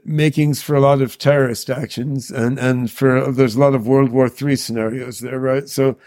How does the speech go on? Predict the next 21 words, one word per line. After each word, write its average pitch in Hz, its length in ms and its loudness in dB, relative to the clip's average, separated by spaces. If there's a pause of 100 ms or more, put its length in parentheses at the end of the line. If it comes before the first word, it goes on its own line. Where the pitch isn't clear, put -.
(180)
and 175 200 2
then 170 340 2
you 160 160 6
have 151 420 4
the 151 200 -6
interesting 156 720 -4 (720)
tension 143 500 2
wherein, 131 400 4
okay, 143 480 2 (280)
the 143 60 -6
best 180 300 2
way 170 160 0
to 156 80 0
work 160 260 0
around 156 460 2
terrorist 151 440 2
activity 143 520 -2
in 135 160 4
World 139 280 2
War 131 200 4
Three, 147 540 0